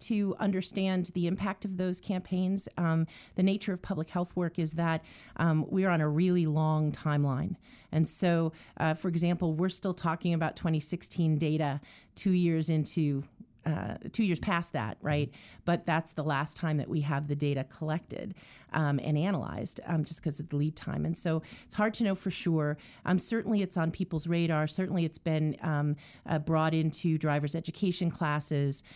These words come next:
Um, I hear my young daughter tell my husband, "Don't text and drive."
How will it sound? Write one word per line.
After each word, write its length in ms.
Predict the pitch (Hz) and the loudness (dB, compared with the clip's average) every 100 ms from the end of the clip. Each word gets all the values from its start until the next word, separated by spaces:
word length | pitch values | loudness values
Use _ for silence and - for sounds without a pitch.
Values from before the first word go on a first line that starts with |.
| - - | -12 -2
Um, 200 | 156 151 | 0 0
I 160 | - 170 | 0 0
hear 300 | 165 170 156 | 0 2 2
my 180 | 151 143 | 4 2
young 300 | 147 151 151 | 2 2 2
daughter 280 | 147 143 147 | 2 0 -2
tell 240 | - 147 | 0 2
my 200 | 147 147 | 2 2
husband, 500 | 147 160 - 139 139 - - - | 0 -2 0 0 -2 -6 -18 -2
"Don't 180 | 143 139 | -2 0
text 340 | 160 151 - | -2 -4 0
and 140 | 151 139 | 2 4
drive." 480 | 156 143 143 143 | 4 2 2 0